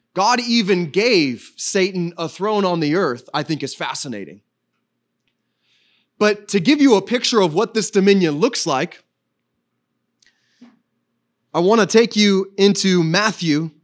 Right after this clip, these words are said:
chapter four, when Jesus is being tempted by Satan in the wilderness as he's fasting. So Jesus, as he's stepping into his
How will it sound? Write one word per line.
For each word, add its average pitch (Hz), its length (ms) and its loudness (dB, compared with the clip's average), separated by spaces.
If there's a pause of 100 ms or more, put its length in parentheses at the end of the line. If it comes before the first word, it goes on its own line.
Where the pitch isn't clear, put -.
(120)
chapter 190 400 2
four, 156 500 0 (760)
when 180 240 2 (200)
Jesus 226 280 -6
is 160 140 -8
being 185 260 -2
tempted 220 380 -4
by 170 160 -4
Satan 196 320 -6
in 175 80 -4
the 151 80 -4
wilderness 160 540 -4
as 151 160 -8
he's 147 160 -10
fasting. 208 500 -6 (720)
So 190 420 2
Jesus, 220 540 0
as 185 300 -2
he's 196 280 0
stepping 240 420 0
into 208 360 2
his 196 600 2